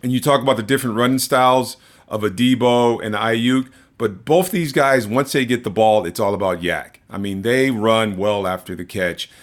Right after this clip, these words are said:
And if you're on time, if you're in rhythm, nothing but big plays. So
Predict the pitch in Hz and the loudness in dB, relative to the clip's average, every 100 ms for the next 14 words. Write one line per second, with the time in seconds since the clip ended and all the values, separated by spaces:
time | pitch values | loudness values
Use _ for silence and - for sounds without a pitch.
0 | - - 104 101 117 123 127 127 120 113 | -16 -8 -6 -4 0 2 2 2 0 0
1 | 113 110 104 98 117 117 104 104 117 104 | 0 -2 -6 -8 -4 -2 -2 0 0 0
2 | 98 92 - - _ 120 120 104 92 85 | -2 -6 -16 -20 _ -6 -4 -4 -4 -4
3 | 98 92 90 85 73 - 110 101 95 | -6 -6 -6 -6 -6 -2 0 0 -2